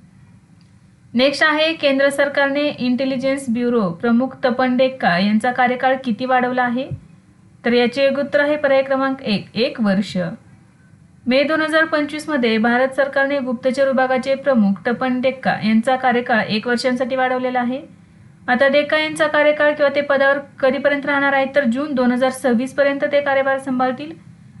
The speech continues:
त्यांचा कार्यकाळ वाढवण्याची ही दुसरी वेळ आहे. जून दोन हजार बावीस मध्ये तपन डेक्का यांची दोन वर्षांसाठी अठ्ठावीसावी आयबी प्रमुख म्हणून नियुक्ती करण्यात आली होती. नेक्स्ट आहे, एकवीस मे दोन हजार पंचवीस रोजी भारतीय नौदलात समाविष्ट झालेल्या प्राचीन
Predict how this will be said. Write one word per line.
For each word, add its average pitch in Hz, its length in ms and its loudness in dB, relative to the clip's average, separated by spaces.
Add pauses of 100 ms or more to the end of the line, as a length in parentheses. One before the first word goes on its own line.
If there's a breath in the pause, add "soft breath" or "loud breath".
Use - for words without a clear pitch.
(120)
त्यांचा 277 260 2
कार्यकाळ 311 400 2
वाढवण्याची 294 500 0
ही 294 60 -2
दुसरी 285 340 -6
वेळ 285 220 4
आहे. 285 240 -2 (300)
जून 254 180 0 (120)
दोन 240 180 2
हजार 247 220 2
बावीस 247 420 0
मध्ये 285 320 0
तपन 240 400 0
डेक्का 240 420 0
यांची 208 280 2
दोन 247 240 0
वर्षांसाठी 277 760 -4
अठ्ठावीसावी 269 720 0
आयबी 240 300 2
प्रमुख 226 360 0
म्हणून 240 240 0
नियुक्ती 220 340 -2
करण्यात 202 260 2
आली 196 140 4
होती. 190 420 0 (1300 loud breath)
नेक्स्ट 294 280 2
आहे, 320 280 2
एकवीस 294 540 -2
मे 311 120 -2
दोन 269 200 0
हजार 262 260 2
पंचवीस 262 500 -2
रोजी 220 360 0
भारतीय 247 500 0
नौदलात 240 440 0
समाविष्ट 247 560 -2
झालेल्या 262 420 0
प्राचीन 254 460 0